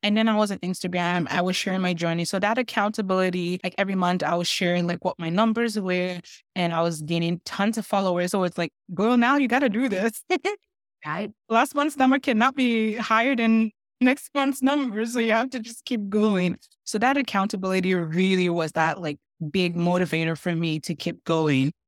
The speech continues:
Speaker 1: Yeah.
Speaker 2: Yeah, I love that. And 'cause you do have quite a big following and, you know, a big flex too. It's like you got asked to go to Parliament this year.
Speaker 1: Yes.
Speaker 2: Mister Trudeau himself invited you to help
Speaker 1: <laughs>
Speaker 2: with the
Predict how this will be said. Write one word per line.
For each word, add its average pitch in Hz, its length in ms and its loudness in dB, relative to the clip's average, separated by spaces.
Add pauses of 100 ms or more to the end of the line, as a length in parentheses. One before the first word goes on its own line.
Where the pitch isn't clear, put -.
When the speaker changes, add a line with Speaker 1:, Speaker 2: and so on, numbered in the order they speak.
(400)
Speaker 1:
Yeah. - 240 -2 (960)
Speaker 2:
Yeah, 180 300 2
I 208 180 2
love 190 260 2
that. 170 260 0
And 196 160 0 (200)
'cause 214 180 0
you 226 100 2
do 226 120 2
have 208 260 0
quite 202 260 2
a 196 60 0
big 180 200 -4
following 170 720 2
and, 160 420 -2
you 185 180 -2
know, 156 240 0 (100)
a 180 80 -2
big 170 240 -2
flex - 460 -6
too. 277 380 2
It's - 180 -4
like 160 260 -4
you 170 80 -4
got 151 140 -2
asked 170 240 -6
to 165 60 -6
go 160 80 -4
to 170 80 -12
Parliament 254 640 0
this 226 300 -4
year. 220 400 4 (180)
Speaker 1:
Yes. 320 120 -6
Speaker 2:
Mister 226 360 2
Trudeau 226 500 2
himself 226 800 2
invited 226 580 0
you 240 640 0
to 226 140 -2
help 202 280 -2
Speaker 1:
<laughs> 208 60 -10
Speaker 2:
with 208 200 0
the 196 240 -2